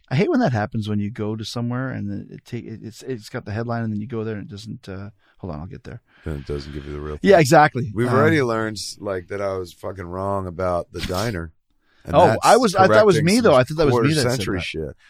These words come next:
Speaker 2: Well, I mean, but I noticed, I was like, "Wait a second, I don't think that is that diner."
Speaker 1: So once again, um,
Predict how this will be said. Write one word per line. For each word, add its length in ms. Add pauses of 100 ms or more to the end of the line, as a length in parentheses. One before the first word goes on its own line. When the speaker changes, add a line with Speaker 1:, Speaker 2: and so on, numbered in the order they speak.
Speaker 2:
Well, 180
I 100
mean, 200
but 140
I 100
noticed, 480
I 60
was 120
like, 160
"Wait 160
a 60
second, 420
I 40
don't 160
think 180
that 140
is 180
that 200
diner." 320 (560)
Speaker 1:
So 200
once 240
again, 420
um, 520